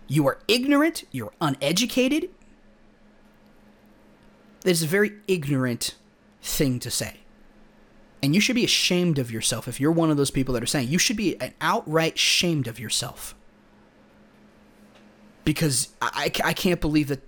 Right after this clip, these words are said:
that, that there are people that would even say that, that it's okay to destroy somebody else's life who had nothing to do with the circumstances that you're mad at. For, for what? You're not ca-, you're certainly not doing it because of a cause. It hurts everybody.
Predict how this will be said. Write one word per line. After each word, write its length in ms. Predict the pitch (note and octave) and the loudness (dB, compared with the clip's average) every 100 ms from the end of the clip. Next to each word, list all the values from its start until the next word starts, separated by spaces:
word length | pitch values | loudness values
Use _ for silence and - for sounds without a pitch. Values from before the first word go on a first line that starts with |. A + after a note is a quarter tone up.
| C#3+ | -10
that, 200 | C#3+ C3+ | -8 -6
that 140 | C#3 | -4
there 100 | D3 | -2
are 60 | C3+ | 0
people 260 | D3 C3+ | 0 0
that 140 | C3 - | -2 -4
would 100 | B2 | -6
even 160 | A2+ | -4
say 260 | B2+ - C3 | -2 0 0
that, 140 | G#2+ - | -2 -4
that 100 | C#3+ | -2
it's 140 | D3 | 0
okay 280 | C#3+ E3 E3 | -2 0 0
to 80 | D#3 | 2
destroy 280 | D3 D#3+ | 2 0
somebody 340 | C#3+ D#3+ D3 C#3 | 2 0 -2 -2
else's 300 | C3 C3+ B2 | -2 -2 -2
life 200 | C#3+ B2 | -2 2
who 80 | D#3 | 0
had 120 | C#3 | 2
nothing 460 | D3+ C4 C#4+ D4+ | 2 2 2 2
to 60 | B3+ | 2
do 140 | A3+ | 2
with 120 | A#3 G3 | 0 -2
the 80 | |
circumstances 680 | - G#3 G3+ F3+ F#3 E3+ D3+ | 0 0 0 0 0 0 -2
that 80 | C#3+ | 0
you're 200 | C#3+ F#3 | 2 2
mad 260 | F3 F3+ | 2 2
at. 280 | B2+ G#2+ - - _ _ - _ _ | 0 -4 -10 -18 _ _ -20 _ _
For, 200 | - G#3 | -4 -2
for 160 | - E3 | 0 2
what? 280 | E3+ - _ _ _ _ _ _ _ _ - | 2 0 _ _ _ _ _ _ _ _ -6
You're 200 | C3+ D3+ | 0 2
not 160 | D3+ | 2
ca-, 200 | - D#3+ - | 0 -2 -2
you're 340 | D3 D#3 D#3 | -2 0 0
certainly 320 | - G3+ A3 | 2 0 0
not 160 | D#3+ C3 | -2 0
doing 160 | D3+ C#3+ | 2 2
it 80 | |
because 280 | C3+ - D3+ | 0 -2 -2
of 60 | B2 | -2
a 60 | |
cause. 720 | - - A#3 G#3+ D3 A3+ - - - - - - - - _ - - - | -2 2 2 2 0 0 -2 -6 -14 -20 -20 -20 -20 -20 _ -20 -20 -6
It 140 | - E3 | -2 4
hurts 260 | B3+ C4 | 4 4
everybody. 520 | A3 C4+ D#4+ D3 G2+ | 2 2 2 0 -4